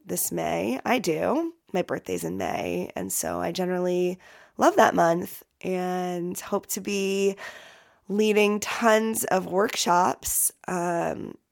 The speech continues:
around trauma-sensitive yoga, yoga service, um,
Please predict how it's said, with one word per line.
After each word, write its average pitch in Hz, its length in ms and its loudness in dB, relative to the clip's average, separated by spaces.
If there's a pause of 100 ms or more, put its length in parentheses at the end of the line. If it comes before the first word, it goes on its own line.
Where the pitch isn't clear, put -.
(120)
around 175 880 2
trauma-sensitive 180 1040 -2
yoga, 214 720 6
yoga 185 300 0
service, 190 880 6 (640)
um, 175 720 0